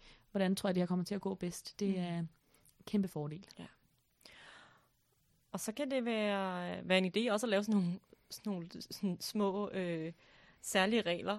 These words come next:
Speaker 1: Mhm.
Speaker 2: Øh, hvis man for eksempel er, øh, er et par, øh, så kan det være, måske være en god idé at sige til, til hinanden, sådan, i den her første barselstid, så alt, der bliver sagt om, om natten, øh, det gælder ikke. Alt, der bliver sagt mellem toogtyve og nul seks,
Speaker 1: Mm.
Speaker 2: det er ligesom,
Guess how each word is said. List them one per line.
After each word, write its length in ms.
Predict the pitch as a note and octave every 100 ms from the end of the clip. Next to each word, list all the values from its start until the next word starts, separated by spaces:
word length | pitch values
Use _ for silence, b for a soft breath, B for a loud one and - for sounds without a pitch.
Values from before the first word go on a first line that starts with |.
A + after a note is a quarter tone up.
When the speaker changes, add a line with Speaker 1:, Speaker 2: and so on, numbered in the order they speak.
| -
Speaker 1:
Mhm. 200 | A#3 G3
Speaker 2:
Øh, 440 | G3+ E3+ E3+ F3 - - _ - -
hvis 180 | - E3+
man 140 | F3 E3
for 80 |
eksempel 360 | E3+ F#3+ F3+ F#3+
er, 300 | F3 - - - -
øh, 120 | F3 F3 -
er 100 | F3+
et 60 |
par, 320 | - E3+ F3+ - b b b b
øh, 340 | F#3+ F3+ E3 -
så 340 | - - F#3+ G3+ _ _ -
kan 160 | G#3
det 60 | F3+
være, 240 | E3+ E3
måske 280 | E3+ F3+ G#3+
være 100 | G3+
en 60 | F#3
god 180 | G3+ G3+
idé 20 |
at 120 | G3+
sige 140 | -
til, 300 | G#3 A3 G#3 - - -
til 160 | - G#3
hinanden, 340 | G3+ G3 G#3+
sådan, 360 | G#3+ G#3 G3 -
i 40 |
den 180 | G3+ G#3+
her 80 | G#3
første 300 | G#3 G#3 G#3+
barselstid, 520 | G#3 G#3+ G#3 - G3+
så 100 | G#3
alt, 180 | G3+ -
der 60 | G#3+
bliver 140 | G#3
sagt 360 | - G3+ F#3 -
om, 200 | G#3+ F#3 - B B B
om 160 | F#3+
natten, 360 | F#3 F3 F3+ A3 _ _ -
øh, 220 | G3 F#3 F#3
det 100 | G3+
gælder 260 | G3+ G3+
ikke. 160 | G3 G#3 F3
Alt, 100 | D#3
der 60 |
bliver 100 | G3+ G3+
sagt 220 | G3+ G#3
mellem 180 | G#3 G3
toogtyve 520 | G#3 A3 A3 G#3+ A3
og 420 | - F#3 F3 F3
nul 200 | G3 F#3+
seks, 420 | - A#3 A3+ -
Speaker 1:
Mm. 340 | F#3+ F#3 F#3 F#3
Speaker 2:
det 80 | A3
er 40 |
ligesom, 380 | G3+ G#3+ G#3